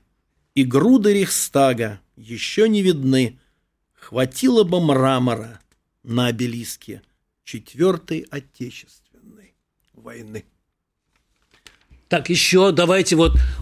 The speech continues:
Speaker 2: мы к финалу, мне хочется закончить.
Speaker 1: А вот хорошее.
Speaker 2: Да.
Speaker 1: Это я написал,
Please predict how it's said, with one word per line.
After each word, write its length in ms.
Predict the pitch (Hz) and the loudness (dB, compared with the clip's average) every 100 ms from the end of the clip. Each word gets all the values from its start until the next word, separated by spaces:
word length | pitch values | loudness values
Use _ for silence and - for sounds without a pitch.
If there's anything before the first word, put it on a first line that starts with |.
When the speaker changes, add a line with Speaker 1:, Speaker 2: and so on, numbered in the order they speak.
| - | 0
Speaker 2:
мы 140 | 175 | 0
к 40 | - | 2
финалу, 400 | 175 185 208 170 | 2 4 4 4
мне 140 | 170 | 4
хочется 420 | 196 180 - 156 | 2 0 -2 -2
закончить. 560 | 151 165 208 208 160 156 | -2 0 0 0 0 -2
Speaker 1:
А 100 | - 220 | -2 0
вот 180 | 226 | 0
хорошее. 440 | - 156 127 - 110 - | 0 0 0 -2 -8 -6
Speaker 2:
Да. 220 | 147 - - - | -6 -6 -14 -2
Speaker 1:
Это 200 | 202 208 | 0 2
я 120 | 208 | 2
написал, 600 | 196 - 202 - 262 269 | 2 2 0 2 2 2